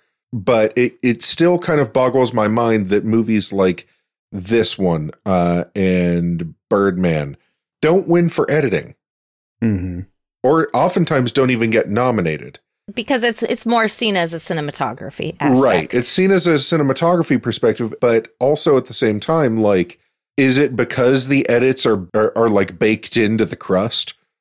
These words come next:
Speaker 1: When you're doing something like this, they have to plan where the edits are going to go in advance.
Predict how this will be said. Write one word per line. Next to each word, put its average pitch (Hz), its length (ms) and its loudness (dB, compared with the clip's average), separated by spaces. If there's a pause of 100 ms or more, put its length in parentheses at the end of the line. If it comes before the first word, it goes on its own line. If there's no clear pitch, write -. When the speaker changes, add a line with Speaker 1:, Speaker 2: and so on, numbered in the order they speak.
(140)
Speaker 1:
When 113 240 2
you're 113 100 2
doing 135 300 2
something 113 400 -2
like 95 180 0
this, 92 320 2 (400)
they 107 220 0
have 104 260 -2
to 104 120 -2
plan 98 480 0
where 92 180 2
the 87 200 0
edits 92 320 0
are 113 80 0
going 104 280 -2
to 104 40 -4
go 104 240 2
in 98 60 -2
advance. 87 640 0